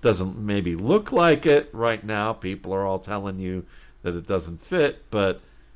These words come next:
hey, you might wanna get these guys. You're gonna be able to get 'em at value." Um, we're gonna see who that will be this year. Um,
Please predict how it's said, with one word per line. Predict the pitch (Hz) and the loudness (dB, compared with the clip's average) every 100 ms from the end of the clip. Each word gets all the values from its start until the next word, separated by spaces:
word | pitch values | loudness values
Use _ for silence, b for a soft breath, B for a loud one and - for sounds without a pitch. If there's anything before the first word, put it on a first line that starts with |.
| - - | -14 -6
hey, | 151 151 - - - - - | -4 -4 -10 -20 -20 -20 -16
you | 87 | -10
might | 92 110 | -6 -6
wanna | 98 98 90 90 82 - - - - - - | -6 -6 -6 -8 -12 -18 -20 -20 -20 -20 -18
get | 117 - | -14 -8
these | 90 76 | -8 -6
guys. | 85 73 76 73 | -6 -6 -6 -10
You're | 80 | -8
gonna | |
be | 82 | -6
able | 85 | -6
to | 82 | -6
get | 85 | -6
'em | 82 | -6
at | 80 | -8
value." | 71 87 87 67 55 B B B | -6 -4 -4 -6 -10 B B B
Um, | 62 62 58 62 | -12 -12 -12 -16
we're | - 64 | -14 -12
gonna | 67 | -12
see | - 78 | -10 -8
who | 71 76 | -8 -6
that | 80 73 | -6 -8
will | 73 | -10
be | 71 76 | -8 -8
this | 71 71 - | -8 -10 -10
year. | 67 58 - B B B | -10 -12 -14 B B B
Um, | 80 78 71 | -4 -4 -6